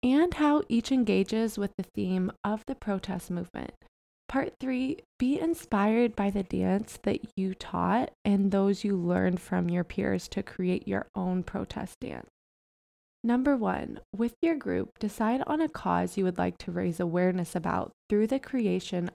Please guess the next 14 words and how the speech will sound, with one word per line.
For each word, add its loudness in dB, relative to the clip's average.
of 0
a -2
protest -8
dance. -8
It 2
could 0
be 2
related 4
to 2
a 4
broad -2
issue 0
related 0
to -6